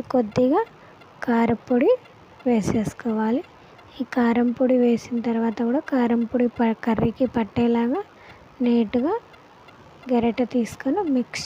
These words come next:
చేసుకోవాలన్నమాట. చూస్తున్నారు కదా, అలాగే నెక్స్ట్ వచ్చేసి మనం ముందుగా ఉడకబెట్టేసుకున్నాం కదా గుడ్లని, ఆ ఉడకబెట్టేసిన గుడ్లు మనము ఈ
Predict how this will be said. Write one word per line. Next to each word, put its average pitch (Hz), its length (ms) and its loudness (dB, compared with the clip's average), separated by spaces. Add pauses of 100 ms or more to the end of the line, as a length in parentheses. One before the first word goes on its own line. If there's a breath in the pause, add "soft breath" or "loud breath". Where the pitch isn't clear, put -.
చేసుకోవాలన్నమాట. 208 1080 -2 (160)
చూస్తున్నారు 240 640 -4
కదా, 320 160 -2 (160)
అలాగే 240 380 0 (120)
నెక్స్ట్ - 460 -6
వచ్చేసి 240 520 -6 (560 loud breath)
మనం 247 180 2 (100)
ముందుగా 240 380 2 (100)
ఉడకబెట్టేసుకున్నాం 247 1040 -2 (100)
కదా 254 160 -4 (120)
గుడ్లని, 254 400 0 (680)
ఆ 254 160 0
ఉడకబెట్టేసిన 240 800 -2 (160)
గుడ్లు 233 360 -2
మనము 240 300 0 (1700)
ఈ - 20 2